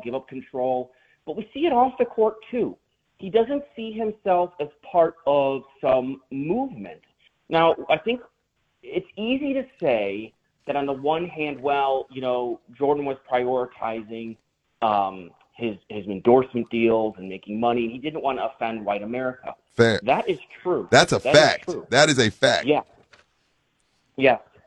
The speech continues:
Speaker 1: But what I wanna also point out is that Jordan is unexceptional in that regard in his generation. Magic Johnson, the same way.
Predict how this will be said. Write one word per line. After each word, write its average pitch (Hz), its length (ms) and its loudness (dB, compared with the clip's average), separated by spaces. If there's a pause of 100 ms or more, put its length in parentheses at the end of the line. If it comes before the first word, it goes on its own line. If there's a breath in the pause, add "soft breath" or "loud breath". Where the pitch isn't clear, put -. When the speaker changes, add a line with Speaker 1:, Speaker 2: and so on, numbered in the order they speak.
(340)
Speaker 1:
But - 80 -8
what 147 120 0
I 151 60 4
wanna 165 280 0
also 156 480 2 (260)
point 151 220 -2 (160)
out 120 300 -2 (500)
is 120 100 -8 (100)
that 127 300 4 (280)
Jordan 156 380 2
is 139 100 -8 (160)
unexceptional 170 960 -8 (100)
in 107 100 -10
that 107 180 -8
regard 107 400 -2
in 113 140 -14
his 107 260 -14
generation. 107 640 -8 (380)
Magic 175 480 -4
Johnson, 196 640 -4 (500)
the 139 80 -16 (160)
same 220 300 0
way. 202 340 4